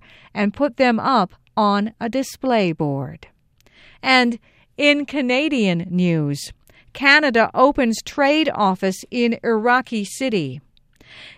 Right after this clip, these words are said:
Canada's Minister of State for Foreign and Consular Affairs announced last week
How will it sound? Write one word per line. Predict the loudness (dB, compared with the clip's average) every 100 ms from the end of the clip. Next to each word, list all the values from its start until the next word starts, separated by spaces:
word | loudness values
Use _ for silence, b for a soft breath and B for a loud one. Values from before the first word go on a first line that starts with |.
| B -6
Canada's | 0 2 2 2 2
Minister | 2 2 2 -2 0
of | 2 0
State | -2 -4 0 2 0 -6 -4
for | 0 -2
Foreign | 0 2 4 4 0
and | -2 -2
Consular | -2 0 0 0 0 0 0
Affairs | -2 -2 -2 0 -2 -4 -8 B B 0
announced | 4 6 4 0 -6
last | 0 4 4 2 -4
week | -2 0 -2